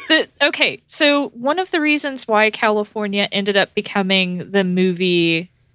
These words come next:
like, the movie capital of the United States is because it has a very large variety of different looking biomes, all within relatively easy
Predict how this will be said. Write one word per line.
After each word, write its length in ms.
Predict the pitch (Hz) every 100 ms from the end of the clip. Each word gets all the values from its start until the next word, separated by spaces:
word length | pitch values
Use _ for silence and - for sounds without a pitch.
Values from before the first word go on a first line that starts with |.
| _
like, 400 | 196 180 160 -
the 180 | - 190
movie 380 | 190 190 185 170
capital 440 | - 170 165 180
of 120 | 170 170
the 80 |
United 340 | 175 170 165 160
States 340 | - 175 165
is 200 | 127 160
because 400 | - 180 190 175
it 80 | -
has 440 | 208 185 180 175 - -
a 260 | 180 175
very 840 | 165 165 185 190 196 202 185 175 - _ _ _ _ _
large 760 | - 180 190 196 226 226 - -
variety 720 | 190 175 170 185 208 202 208
of 320 | 180 170 165 - - 190 165
different 360 | 196 - 233 208
looking 460 | 202 202 202 180
biomes, 840 | 165 160 160 185 220 233 233 240 - -
all 220 | 180 190
within 560 | 190 185 180 180 175 170
relatively 640 | 175 175 180 196 180 175 -
easy 720 | 180 175 165 175 160 160 156